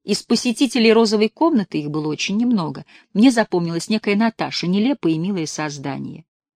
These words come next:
Борис Наумович терпел её как домашнюю дуру. Наташа была по очереди эсдечкой, эсеркой, православной, католичкой, эллинисткой, теософкой с разными перебоями. От частой перемены убеждений она преждевременно поседела.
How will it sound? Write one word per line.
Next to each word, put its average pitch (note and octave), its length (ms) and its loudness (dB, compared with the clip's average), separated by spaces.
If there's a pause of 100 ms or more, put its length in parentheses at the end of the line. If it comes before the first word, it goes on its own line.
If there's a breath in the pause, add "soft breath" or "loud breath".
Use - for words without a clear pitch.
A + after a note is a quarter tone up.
(240)
Борис G3 360 2
Наумович G#3+ 500 2
терпел A3 400 0
её F3 160 0
как E3+ 180 -6
домашнюю F3+ 600 -4
дуру. D3 320 -8 (420)
Наташа F3 320 -2
была E3+ 180 0
по - 140 -2
очереди D#3 500 -2 (200 loud breath)
эсдечкой, F3 640 0
эсеркой, - 520 -4 (140)
православной, G3+ 680 2
католичкой, F#3+ 720 -2 (240 soft breath)
эллинисткой, G#3+ 920 4 (280 soft breath)
теософкой G3 800 0
с - 140 -12
разными D#3+ 340 0
перебоями. D#3+ 640 -8 (1400 loud breath)
От E3+ 220 -2
частой F3+ 360 0
перемены E3+ 400 -2
убеждений E3 520 0
она D#3+ 160 -6
преждевременно D#3+ 640 -4
поседела. - 720 -10